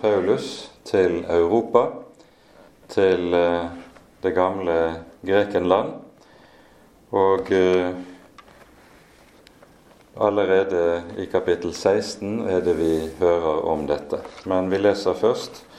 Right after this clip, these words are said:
avslutningen av kapittel femten, fra vers trettifem. Paulus og Barnabas ble en tid i Antiokia. De lærte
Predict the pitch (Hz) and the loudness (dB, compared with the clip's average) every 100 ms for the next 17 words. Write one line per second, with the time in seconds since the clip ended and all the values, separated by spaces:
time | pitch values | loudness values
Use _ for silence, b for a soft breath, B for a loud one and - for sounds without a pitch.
0 | B B B B 117 104 - 95 - 90 | B B B B -2 0 -2 -6 -6 -6
1 | 85 82 87 85 82 - - 87 85 78 | -4 -2 0 2 2 -2 -4 -4 -4 -6
2 | 78 - 73 67 - - - - _ _ | -10 -6 -6 -6 -16 -20 -20 -20 _ _
3 | _ - _ _ _ _ _ _ - - | _ -20 _ _ _ _ _ _ -20 -16
4 | - 90 82 85 - - 80 - 80 - | 0 0 2 -4 -6 -4 -4 -4 -6 -4
5 | - - - _ _ _ _ B B B | -6 -10 -20 _ _ _ _ B B B
6 | B B B B B B - 131 117 104 | B B B B B B 2 4 4 4
7 | 117 - - - 95 113 113 95 87 101 | 2 -2 -8 -4 2 2 2 0 -2 -2
8 | 123 - - - _ 107 113 - - 98 | -4 -12 -18 -20 _ 2 2 -2 -10 0
9 | 107 101 92 92 101 110 131 - 107 104 | 2 2 -2 -4 -2 -2 -2 -4 -2 0
10 | 110 117 117 123 92 - 87 73 - - | 0 -2 0 0 0 0 -6 -6 -8 -20
11 | _ _ _ _ _ _ B B B B | _ _ _ _ _ _ B B B B
12 | B 92 90 92 107 - - 101 | B 0 4 4 2 -4 -8 -6